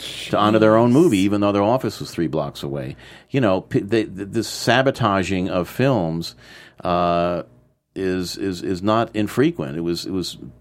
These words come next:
very apparent in, with the Weinstein Company, but, but it's, it's been the case in general that studios will sometimes,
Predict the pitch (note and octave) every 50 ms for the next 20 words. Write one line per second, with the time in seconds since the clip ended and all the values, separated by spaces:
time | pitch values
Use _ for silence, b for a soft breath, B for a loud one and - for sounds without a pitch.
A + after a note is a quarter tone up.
0 | _ _ _ - - B2 D2+ D#2+ D#2 F#2+ A2+ B2 C3+ C3+ A#2 G2+ E2+ - F#2 E2
1 | D#2+ E2 D#2+ D#2 - - E2+ E2+ E2 D#2+ D#2+ D#2+ - E2+ E2 G2 A#2 D3+ E3+ E3
2 | - F#2+ E2 D2 - E2 C#2+ C#2 - D2+ D2+ E2 D#2+ - E2+ E2+ E2 - E2+ F2
3 | F2 F2 - - - - - - - - E2+ - - - G2+ G2+ G2 - A#2 G#2
4 | G2 - G2+ F#2 - B2+ D3+ F#3 E3+ A#2 F#2 F2 F2 E2 - - - A#2+ C3+ C3+
5 | B2 G#2+ G2 F#2+ F2 - F2 - - F#2+ F#2 F2+ G2 F#2 F2 F2 E2 -